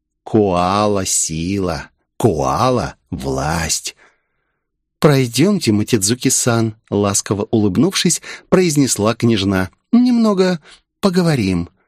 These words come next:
о вашем поведении». «Нет проблем», обречённо вздохнул я, и мы направились в её башню. «Кстати, я раньше не знал, где именно находится кабинет главы дисциплинарного комитета».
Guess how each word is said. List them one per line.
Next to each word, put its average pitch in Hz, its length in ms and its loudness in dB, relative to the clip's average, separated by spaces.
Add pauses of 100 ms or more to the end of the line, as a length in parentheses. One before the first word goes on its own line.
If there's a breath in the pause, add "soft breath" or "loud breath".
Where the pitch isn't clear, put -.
(160)
о 104 100 0
вашем 98 640 0 (380)
поведении». 73 800 -4 (600)
«Нет 220 300 2
проблем», 110 500 0
обречённо 104 600 -2
вздохнул 95 440 -2
я, 95 300 -2 (680 loud breath)
и 269 180 4
мы 208 180 2
направились 110 680 0
в 76 40 -6
её 73 280 -4
башню. - 600 -10 (1080)
«Кстати, 117 480 2
я 143 300 2
раньше 156 340 0
не 202 160 2
знал, 175 380 0
где 131 360 0
именно 175 500 2
находится 113 560 0
кабинет 110 420 2
главы 107 340 2
дисциплинарного 101 840 -2
комитета». - 720 -4